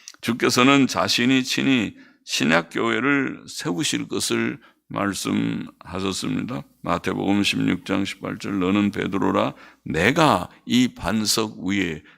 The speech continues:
내 교회를 세우리니 음부의 권세, 지옥의 권세가 이기지 못하리라." 하나님께서는 성전을 재건하는 스룹바벨에게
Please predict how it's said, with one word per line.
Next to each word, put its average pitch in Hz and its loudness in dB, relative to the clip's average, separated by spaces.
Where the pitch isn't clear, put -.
내 104 2
교회를 92 -2
세우리니 87 -2
음부의 127 4
권세, - -2
지옥의 85 0
권세가 92 -2
이기지 85 -4
못하리라." - -8
하나님께서는 143 6
성전을 123 2
재건하는 139 0
스룹바벨에게 123 -2